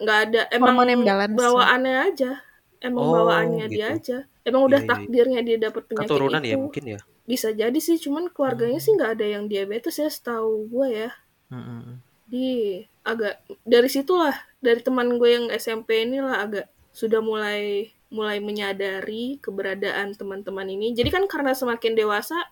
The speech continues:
Speaker 1: circle kita tuh semakin kecil kan.
Speaker 2: Mm-hmm.
Speaker 1: Jadi
Speaker 3: Iya.
Speaker 1: saya megang aja nih apa yang ada,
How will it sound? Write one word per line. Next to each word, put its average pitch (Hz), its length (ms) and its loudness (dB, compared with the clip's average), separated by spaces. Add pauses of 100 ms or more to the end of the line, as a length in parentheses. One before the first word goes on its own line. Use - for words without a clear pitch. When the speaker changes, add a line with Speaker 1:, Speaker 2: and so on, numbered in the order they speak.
(360)
Speaker 1:
circle 226 440 0
kita 247 200 -2
tuh 392 100 -4
semakin 254 300 -2
kecil 240 380 -2
kan. 196 280 -6 (140)
Speaker 2:
Mm-hmm. 214 400 -2 (440)
Speaker 1:
Jadi 233 240 -2
Speaker 3:
Iya. 233 200 -2
Speaker 1:
saya 240 220 0
megang 247 440 6
aja 262 220 4
nih 311 200 2
apa 262 160 -2
yang 233 140 -2
ada, 240 360 2